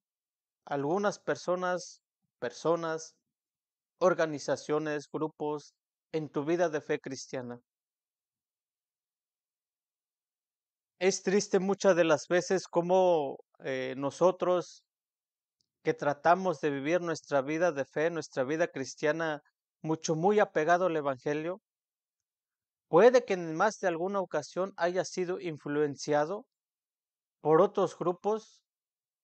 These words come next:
que puedan estar en contra de Cristo. Quizá te has dejado influenciar por un grupo de personas.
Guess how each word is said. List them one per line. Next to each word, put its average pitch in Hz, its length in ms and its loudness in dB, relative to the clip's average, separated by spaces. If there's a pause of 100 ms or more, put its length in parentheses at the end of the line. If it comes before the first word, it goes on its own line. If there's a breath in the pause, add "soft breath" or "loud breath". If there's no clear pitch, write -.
(680)
que 165 120 -4
puedan 190 420 0
estar 185 280 -2
en 170 140 -6
contra 175 560 -2 (1400)
de 143 160 -4
Cristo. 147 580 -8 (2000)
Quizá 180 340 2
te 180 100 2
has 170 320 2
dejado 160 360 2
influenciar 151 600 -2
por 147 180 -2
un 156 200 -2
grupo 151 360 -6
de 131 80 -6
personas. 165 720 -6